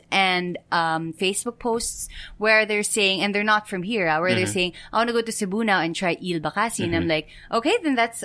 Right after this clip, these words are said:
Speaker 1: a good, you know,
Speaker 2: It worked,
Speaker 1: response."
Speaker 2: right?
Speaker 1: It
Speaker 2: It worked.
Speaker 1: worked.
Speaker 2: Mm-hmm.
Speaker 1: Um, so yeah, I don't, I don't know why they had to make a comment like
Speaker 2: Well,
Speaker 1: that.
Speaker 2: I think it's because a,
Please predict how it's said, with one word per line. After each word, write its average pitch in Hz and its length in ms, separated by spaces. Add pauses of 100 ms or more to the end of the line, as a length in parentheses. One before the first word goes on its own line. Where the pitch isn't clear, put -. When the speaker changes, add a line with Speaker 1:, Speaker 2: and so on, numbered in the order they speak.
Speaker 1:
a 220 100
good, 196 380
you 202 260
know, 196 140
Speaker 2:
It 123 80
worked, 190 240
Speaker 1:
response." 226 180
Speaker 2:
right? 165 220
Speaker 1:
It - 160
Speaker 2:
It - 20
worked. 254 380
Speaker 1:
worked. - 0
Speaker 2:
Mm-hmm. 131 240 (160)
Speaker 1:
Um, 220 640
so - 100
yeah, 311 220
I 294 80
don't, 311 320
I 226 80
don't 277 160
know 220 320 (540)
why 190 480
they 202 240
had 175 320
to 190 80
make 170 240
a - 80
comment 180 480
like - 160
Speaker 2:
Well, 190 160
Speaker 1:
that. - 80
Speaker 2:
I 208 80
think 196 160
it's - 160
because 147 500
a, 127 540